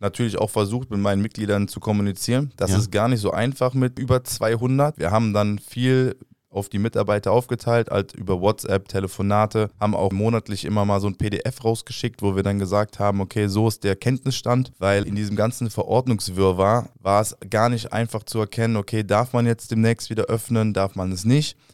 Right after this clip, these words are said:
Speaker 1: Man hat halt immer so ein bisschen gehofft, hat so zwischen den Zeilen der Verordnungen gelesen, aber am Ende des Tages stand dann halt eigentlich immer dasselbe,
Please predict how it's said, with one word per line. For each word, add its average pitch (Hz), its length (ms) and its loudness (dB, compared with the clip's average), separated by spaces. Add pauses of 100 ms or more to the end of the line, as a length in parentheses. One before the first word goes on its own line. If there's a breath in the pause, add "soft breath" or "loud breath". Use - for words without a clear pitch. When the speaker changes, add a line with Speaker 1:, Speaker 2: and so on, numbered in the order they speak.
(160 soft breath)
Speaker 1:
Man 95 140 -4
hat 117 140 0
halt 107 140 0
immer 107 180 2
so 104 80 -4
ein 107 80 -4
bisschen 110 260 -2
gehofft, 104 480 0
hat 107 180 0
so 107 140 -6
zwischen 104 320 -8
den 98 140 -6
Zeilen 117 380 2
der 110 180 0
Verordnungen 101 560 -2
gelesen, 101 420 -2
aber 95 540 0
am 95 100 -2
Ende 107 160 2
des 92 180 -4
Tages 104 300 0
stand 101 240 -4
dann 95 100 -2
halt 98 240 -4
eigentlich 95 300 -2
immer 95 160 -2
dasselbe, 110 500 2